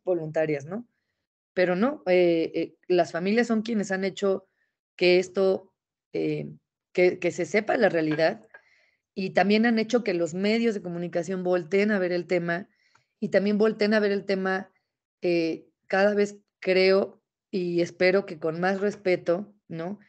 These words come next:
Que no revictimicen, eh, que no sean amarillistas, ¿no? Que, que sean, que res-, que sean respetuosos sobre todo.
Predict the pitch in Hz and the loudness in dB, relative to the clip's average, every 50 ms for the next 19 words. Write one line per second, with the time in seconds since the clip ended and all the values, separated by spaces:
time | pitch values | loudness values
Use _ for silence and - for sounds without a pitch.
0 | _ _ _ _ - - 175 180 196 208 208 233 220 220 - 170 - 175 175 175 | _ _ _ _ -6 -4 -4 0 0 0 2 2 0 0 -4 -6 -6 -6 -4 -4
1 | 185 170 - 170 165 170 180 196 - _ _ _ _ _ _ _ _ _ _ - | -6 -6 -6 -8 -8 -8 -10 -14 -18 _ _ _ _ _ _ _ _ _ _ -2
2 | 175 175 165 160 160 156 151 156 156 - 185 175 185 196 - 226 220 220 220 214 | 0 0 0 0 -2 -2 -4 -8 -4 0 2 2 2 2 0 2 2 2 2 2
3 | 202 180 180 175 175 196 214 233 233 226 185 180 185 196 190 - _ _ _ _ | 0 0 -2 0 2 2 2 2 0 0 2 2 2 2 -2 -10 _ _ _ _
4 | _ _ - 190 175 196 202 - 202 - 190 131 180 180 170 - 202 208 214 208 | _ _ -12 -10 -10 -8 -6 -6 -6 -6 -6 -4 -4 -4 0 2 2 2 0 -2
5 | - _ _ - - 185 170 170 175 170 - - - 196 185 190 202 208 220 220 | -8 _ _ -6 -4 -2 -2 -2 -2 -4 -4 -6 -4 -4 -2 0 0 0 0 0
6 | 233 220 - - 165 156 156 180 196 208 202 202 175 160 165 151 156 156 - 185 | -2 -4 -4 -8 -12 -8 -4 0 0 0 0 -2 -8 -8 -6 -6 -6 -4 0 0
7 | 185 190 185 | 0 0 -2